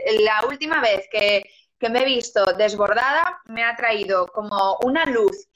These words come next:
hacia mí misma también que no,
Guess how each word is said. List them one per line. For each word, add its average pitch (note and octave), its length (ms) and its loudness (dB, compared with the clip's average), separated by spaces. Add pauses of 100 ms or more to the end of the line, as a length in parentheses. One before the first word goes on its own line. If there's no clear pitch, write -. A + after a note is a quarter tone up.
hacia A3+ 320 0
mí C4 160 -4
misma A3 440 -4
también G3+ 520 0 (300)
que A3+ 120 2
no, B3+ 600 2